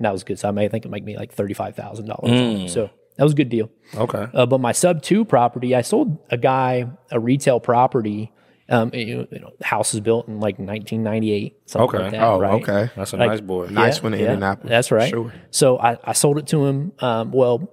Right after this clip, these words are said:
Speaker 1: I helped him. I was, I was his buying agent for him. He bought it retail. And by that time, I'd already started to go down the road of wholesale and, and looking at properties, off-market properties. And I got really good at looking at the sheriff's sale list.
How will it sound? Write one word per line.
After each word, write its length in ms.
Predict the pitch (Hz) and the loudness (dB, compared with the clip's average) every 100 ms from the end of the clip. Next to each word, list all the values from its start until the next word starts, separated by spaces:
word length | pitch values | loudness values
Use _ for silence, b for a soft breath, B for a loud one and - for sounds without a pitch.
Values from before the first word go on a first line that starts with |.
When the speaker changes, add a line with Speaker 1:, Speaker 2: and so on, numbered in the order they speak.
| - | -4
Speaker 1:
I 60 | |
helped 260 | 117 123 123 | 0 0 2
him. 80 | 123 | 0
I 60 | |
was, 120 | 113 117 117 - | 0 -2 -4 -2
I 80 | |
was 180 | 117 113 | -2 -2
his 240 | 113 110 - _ - | -4 -6 -10 _ -6
buying 400 | 120 110 113 117 | -4 -2 -4 -4
agent 340 | 107 120 - | -4 -6 -8
for 220 | 120 113 | -4 -2
him. 180 | 120 147 | -2 -2
He 80 | 123 | 2
bought 220 | 117 113 | 2 2
it 80 | - | 0
retail. 480 | 120 113 113 123 175 _ _ B B B | -4 -2 0 0 -2 _ _ B B B
And 260 | 127 123 135 - | 2 2 0 2
by 160 | 131 | 6
that 160 | 156 156 | 6 4
time, 220 | 143 127 | 2 4
I'd 340 | 131 120 107 - | 4 4 0 -2
already 200 | 131 123 - | 0 2 2
started 260 | 127 117 | 2 2
to 20 | 120 | 2
go 60 | |
down 180 | 120 117 | 4 2
the 80 | 117 | 4
road 260 | 117 117 107 | 4 4 2
of 80 | |
wholesale 580 | - 113 - 120 120 110 | -2 -2 0 0 0 -2
and, 280 | 104 120 214 | -6 -8 -8
and 140 | 107 | -2
looking 260 | 113 113 107 | -2 -2 -6
at 100 | - | -2
properties, 480 | 110 110 117 107 110 | 2 2 0 -6 0
off-market 480 | 113 - 113 - - | -2 -2 -8 -8 -8
properties. 560 | 107 110 107 107 104 | -6 -6 -8 -10 -10
And 120 | 107 110 b b b b b | -12 -14 b b b b b
I 80 | - | 0
got 220 | 127 135 | 2 4
really 180 | 135 120 | 2 2
good 220 | 117 131 | 4 4
at 200 | 120 113 - - | 4 0 -8 -6
looking 420 | 131 127 - 131 123 | -2 0 -2 -2 0
at 260 | 117 - | 0 -2
the 300 | 117 110 110 | -6 -4 -6
sheriff's 380 | 131 120 208 - | -4 -2 -2 -2
sale 240 | 110 - - | -6 -6 -16
list. 320 | - - | -18 -18